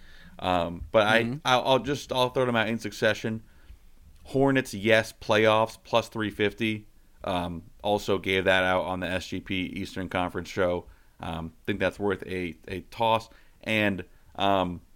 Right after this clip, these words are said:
Speaker 1: Coach of the Year, Tyronn Lue, plus eighteen hundred. Um, I was very surprised that he wasn't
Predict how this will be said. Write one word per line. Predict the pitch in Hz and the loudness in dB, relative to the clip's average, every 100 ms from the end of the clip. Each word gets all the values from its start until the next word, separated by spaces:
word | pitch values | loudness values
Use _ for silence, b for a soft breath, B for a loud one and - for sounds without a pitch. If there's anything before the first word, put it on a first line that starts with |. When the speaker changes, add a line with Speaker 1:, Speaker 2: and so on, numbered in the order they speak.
| - | -14
Speaker 1:
Coach | - 156 - | 0 0 2
of | 185 | 0
the | 135 | 2
Year, | 110 101 113 117 | 0 2 2 0
Tyronn | - - 107 110 107 95 90 | -2 -2 0 2 4 2 0
Lue, | 92 98 85 | 0 0 0
plus | - 101 98 - | -2 -2 -2 -2
eighteen | 101 - 101 92 | -6 -4 -6 -4
hundred. | 90 90 85 - b b b b - | -6 -6 -8 -10 b b b b -4
Um, | 92 87 85 87 - - - - - - - | 2 2 0 -6 -16 -20 -20 -20 -20 -12 2
I | |
was | 147 131 | 2 6
very | 127 127 | 6 6
surprised | 117 104 104 107 104 | 4 2 4 6 4
that | 95 | 2
he | 95 104 | 0 -2
wasn't | 92 98 98 101 - | 2 4 4 0 -2